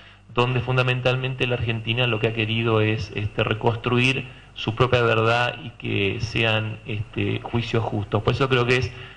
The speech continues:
sumamente importante este acompañamiento que estamos teniendo el día de hoy. Pero no nos olvidemos que hace cuarenta años aquí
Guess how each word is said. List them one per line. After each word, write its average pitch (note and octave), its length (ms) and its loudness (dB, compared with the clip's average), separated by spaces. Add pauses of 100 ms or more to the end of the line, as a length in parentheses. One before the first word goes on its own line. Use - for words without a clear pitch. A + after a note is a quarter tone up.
sumamente D3+ 480 0
importante C#3+ 640 0
este D3+ 200 0
acompañamiento B2+ 800 -2
que B2+ 60 -4
estamos C3 380 0
teniendo B2 320 -2
el A2+ 80 -4
día A2 200 2
de G#2 100 0
hoy. F#2+ 260 0 (540)
Pero G#2 380 4
no B2 140 2
nos C#3+ 240 0
olvidemos A#2+ 640 0
que A2+ 80 -2
hace A2+ 260 -4
cuarenta C3 520 0
años B2+ 340 -2
aquí B2 480 -4